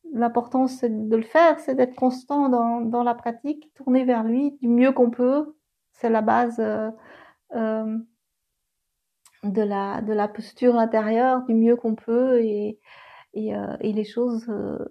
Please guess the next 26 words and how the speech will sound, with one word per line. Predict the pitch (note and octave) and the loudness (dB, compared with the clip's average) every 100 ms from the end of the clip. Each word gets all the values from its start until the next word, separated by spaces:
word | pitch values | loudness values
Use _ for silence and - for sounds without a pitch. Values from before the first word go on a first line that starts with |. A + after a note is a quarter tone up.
| - | -14
euh, | G#3+ G#3 G#3 - - - _ _ _ - | -12 -10 -8 -10 -12 -16 _ _ _ -16
se | G3 - A3+ | -16 -14 -14
font | - C#4 C#4+ A#3+ | -4 -2 0 0
et | A3+ | -2
se | A3+ A3+ | -4 -14
feront, | A3+ A3+ A3 B3+ C4+ B3 A3 | -10 -6 0 4 4 2 -2
il | G#3+ - | -6 -10
faut | - | -8
laisser | G#3+ G#3+ - A3 | -6 -6 -4 -6
le | A3 _ | -6 _
temps | A3+ A3+ | -2 0
au | G#3+ | 0
temps | G#3 A3+ B3+ C4+ | -2 0 0 0
et, | A3+ G3+ G3+ - - - - - _ | -2 -6 -10 -14 -20 -20 -20 -20 _
et, | - G#3 | -6 -4
euh, | G3+ G3+ G3+ - - | -4 -6 -6 -6 -4
euh, | G#3 - - - - - - - _ _ _ _ _ _ _ _ _ _ _ _ _ _ _ _ - | -4 -4 -6 -6 -8 -12 -18 -20 _ _ _ _ _ _ _ _ _ _ _ _ _ _ _ _ -2
toujours | A#3 A3+ C4 B3+ | 2 4 6 4
garder | A3+ G#3+ G3+ A#3 B3 | 4 2 4 6 6
en, | G#3+ G3+ - | 4 -4 -6
en, | G#3+ G3+ - - - | -6 -4 -6 -8 -10
en, | G#3 G#3 G3 G3 - - - - _ _ _ _ _ _ _ _ _ _ | -8 -8 -6 -8 -8 -10 -14 -20 _ _ _ _ _ _ _ _ _ _
en | G3+ | -6
vue, | G3+ G#3 B3 C4+ A#3+ | -2 0 2 2 0
euh, | G#3 G3 G3 G#3 G#3 G3+ | -2 -4 -6 -6 -6 -6
le, | - - | -8 -10